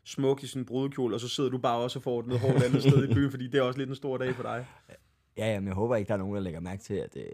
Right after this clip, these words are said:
Speaker 2: brudeparret er der. De er sådan, "Hold da kæft. Nyt suit,
Speaker 1: Wow.
Speaker 2: nye sko.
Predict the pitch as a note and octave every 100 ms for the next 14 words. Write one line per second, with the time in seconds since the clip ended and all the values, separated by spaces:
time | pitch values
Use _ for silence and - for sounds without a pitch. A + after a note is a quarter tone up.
0 | - - - G2+ F#2+ F2+ E2 F2 F#2 _
1 | _ _ _ - G2+ G2 D#2+ F2 - -
2 | - G#2+ D3 - - _ _ - A#2+ A2+
3 | - - D#3 A3 G#3+ G#2 B2 C#3 C#3 C3
4 | B2 A2+ A2 G3 G3